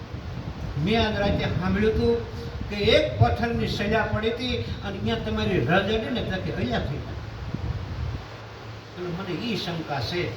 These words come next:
મારા હોડકામ તમને બિહારવા નથી. અને જો મારા હોડકામ બિહારવા,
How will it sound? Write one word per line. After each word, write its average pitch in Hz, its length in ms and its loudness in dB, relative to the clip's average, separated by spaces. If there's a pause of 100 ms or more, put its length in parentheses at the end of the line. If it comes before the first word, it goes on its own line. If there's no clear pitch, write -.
(960)
મારા 156 180 2
હોડકામ 175 380 0
તમને 165 280 -4
બિહારવા 147 440 0
નથી. 113 340 -4 (1400)
અને 226 160 4
જો 262 140 4
મારા 233 280 4
હોડકામ 214 340 2
બિહારવા, 202 640 0